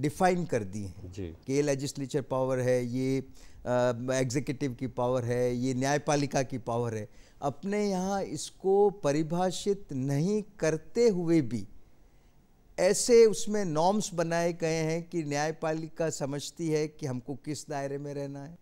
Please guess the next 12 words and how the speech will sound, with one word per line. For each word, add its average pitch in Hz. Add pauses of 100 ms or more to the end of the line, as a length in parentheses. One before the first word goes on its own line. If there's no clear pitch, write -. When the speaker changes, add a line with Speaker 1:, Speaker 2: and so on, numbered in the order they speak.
(140)
Speaker 1:
कार्यपालिका 165
समझती 151
है 135
हमें 120
किस 151
पा-, 143
ग-, 139
ब-, 139
दायरे 143
में 151
रहना 151
है, 151